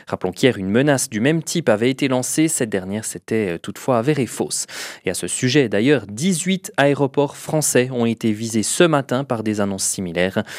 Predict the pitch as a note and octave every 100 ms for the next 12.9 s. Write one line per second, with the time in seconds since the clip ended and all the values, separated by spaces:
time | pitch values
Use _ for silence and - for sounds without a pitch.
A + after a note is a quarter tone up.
0 | - - G2 F#2+ F#2 - F#2+ F2+ F2+ G2+
1 | G#2 - F2 F2+ B2 B2+ B2 B2+ - C3
2 | - C#3+ D3 - A#2 G#2+ C3 C#3+ - -
3 | A#2 C#3 C#3+ - F3 - A#2 G2+ - D3+
4 | - - F#3 E3+ - - - - - -
5 | - _ _ _ - - - - - -
6 | E3 F#3 E3 C#3+ C3 C3+ D3 C3 C3 -
7 | B2+ A#2+ A2+ - A2 - A2 G#2+ A2+ G#2
8 | G2+ G#2 - A#2 - - G2 F#2+ G#2 C3
9 | C#3+ - A#2 G#2 G2 G2 F#2+ F#2+ F#2+ A2
10 | - G#2+ G#2 A2+ C3+ B2 C#3+ C#3 - G2+
11 | F#2+ A2+ E3+ C3 A2 - - A2+ G2+ -
12 | - - - D3 B2+ A2 F#2+ -